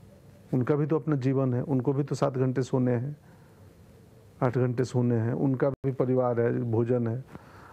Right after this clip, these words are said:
हम अभिनेता हैं, आज प्रमोशन में घूम रहे हैं, कटोरे में खाना लेके गाड़ी में खा रहे हैं, कहीं से कुछ कर रहे हैं, ये जीवन नहीं है ना। जीवन तो एक व्यवस्थित होना चाहिए कि दिन में ब्रेक मिले, समय से सो जाएं,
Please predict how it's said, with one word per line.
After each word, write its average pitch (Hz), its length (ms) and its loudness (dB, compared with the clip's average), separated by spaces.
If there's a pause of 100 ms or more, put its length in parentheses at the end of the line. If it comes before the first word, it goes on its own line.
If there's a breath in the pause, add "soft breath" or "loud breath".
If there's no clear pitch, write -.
हम 143 140 2
अभिनेता 135 480 0
हैं, 139 80 2
आज 135 140 2
प्रमोशन 135 400 0
में 143 140 2
घूम 131 240 0
रहे 123 140 2
हैं, 123 240 -2 (300 loud breath)
कटोरे 143 320 2
में 143 120 0
खाना 135 280 2
लेके 135 260 2
गाड़ी 131 220 2
में 135 140 0
खा 127 180 0
रहे 127 280 2
हैं, 123 140 2
कहीं 123 200 0
से 127 100 -4
कुछ 123 220 -2
कर 127 200 0
रहे 120 180 0
हैं, 120 160 0
ये 139 180 0
जीवन 170 260 0
नहीं 214 220 0
है 127 80 0
ना। 160 180 -2 (540 loud breath)
जीवन 147 240 2
तो 202 120 0
एक 190 60 -2
व्यवस्थित 180 440 0
होना 190 160 2
चाहिए 202 260 0
कि 196 100 0
दिन 175 200 0
में 180 500 0
ब्रेक 160 280 0
मिले, 151 420 0 (520 soft breath)
समय 156 320 2
से 151 160 0
सो 151 260 0
जाएं, 139 400 0